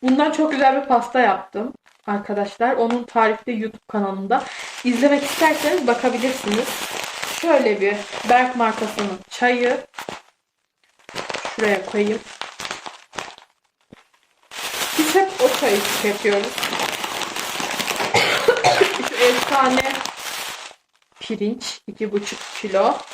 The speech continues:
Bunu da şuraya alayım. Evet, devam ediyoruz.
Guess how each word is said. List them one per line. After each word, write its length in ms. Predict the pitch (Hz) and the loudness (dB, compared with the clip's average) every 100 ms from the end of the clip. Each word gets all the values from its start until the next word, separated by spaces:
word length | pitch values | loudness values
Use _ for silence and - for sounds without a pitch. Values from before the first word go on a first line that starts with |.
| - - - - | -12 -8 -4 0
Bunu 200 | 226 220 | 0 2
da 60 | 208 | 0
şuraya 360 | - 208 202 190 | -2 -2 0 2
alayım. 300 | 190 247 262 - - - - - - - - - - - - - - - - - _ - - - - - - _ _ _ - 226 | 2 0 0 -4 -6 -6 -4 -2 0 0 -2 -4 -10 -12 -14 -14 -12 -12 -14 -20 _ -8 -6 -4 -6 -16 -20 _ _ _ -8 -2
Evet, 260 | 196 - | -2 0
devam 320 | 254 254 254 | 2 4 2
ediyoruz. 540 | 254 254 247 247 254 | 2 2 2 0 -6